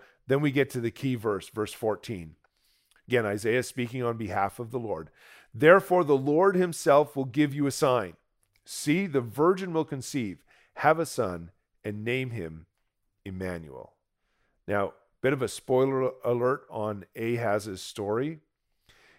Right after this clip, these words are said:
In the end, Ahaz chose to ally with Assyria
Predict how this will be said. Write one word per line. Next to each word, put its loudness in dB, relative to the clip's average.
In -2
the 0
end, 0
Ahaz 2
chose 0
to -4
ally 2
with -6
Assyria -4